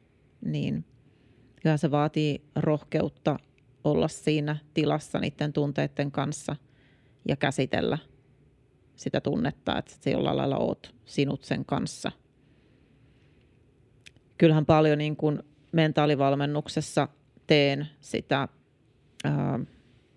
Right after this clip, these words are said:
niin kuin, ää, mielenvalmennusta ja sellaista niin kuin mielen editoimista. Puhutaan mielen edito-, editoimisesta, mielen muokkaamisesta. Et mennään siihen, vaikka jos puhutaan traumaattisesta kokemuksesta, niin mennään sinne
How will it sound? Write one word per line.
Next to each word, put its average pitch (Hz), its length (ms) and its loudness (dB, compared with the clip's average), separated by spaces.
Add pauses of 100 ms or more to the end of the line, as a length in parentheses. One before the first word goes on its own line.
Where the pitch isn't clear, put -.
(1700)
niin 143 220 -2
kuin, 135 260 0
ää, 131 400 0 (520)
mielenvalmennusta 143 920 4
ja 143 60 0
sellaista 143 240 0
niin 147 60 -6
kuin 143 120 0
mielen 139 380 2 (340)
editoimista. 143 800 2
Puhutaan 139 400 0
mielen 131 300 0
edito-, 131 440 0
editoimisesta, 143 640 0
mielen 135 200 2
muokkaamisesta. 147 960 -2 (520)
Et - 140 -4
mennään 143 360 0
siihen, 139 460 0 (840)
vaikka 156 160 -4
jos 139 80 -4
puhutaan 143 280 0
traumaattisesta 143 640 0
kokemuksesta, 139 640 0
niin 139 100 0
mennään 139 300 -2
sinne 143 460 -2